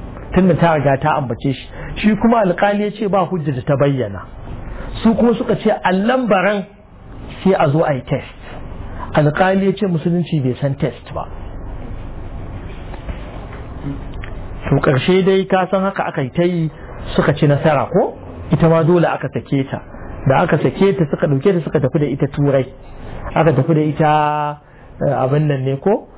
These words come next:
Italy ko? Aka je da ita Italy, aka dawo aka ce an ba ta kuɗi, kaza, kaza, kaza, kaza,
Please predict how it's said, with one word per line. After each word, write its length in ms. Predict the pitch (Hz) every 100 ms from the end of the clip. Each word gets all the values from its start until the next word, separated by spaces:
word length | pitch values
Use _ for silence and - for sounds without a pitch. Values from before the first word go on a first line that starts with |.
| -
Italy 360 | 175 165 131 120
ko? 240 | 208 339 - - - - - -
Aka 140 | - 147
je 160 | 139
da 80 | 147
ita 200 | 147 147
Italy, 560 | 170 147 143 160 196 170 - - -
aka 240 | 160 - 135
dawo 420 | 156 160 160 165
aka 120 | -
ce 120 | 143 165
an 140 | 151
ba 140 | 156 156
ta 100 | 156
kuɗi, 440 | - 190 180 165 - - - -
kaza, 300 | 143 131 156
kaza, 280 | 151 135 147 147
kaza, 260 | 131 143
kaza, 280 | - 131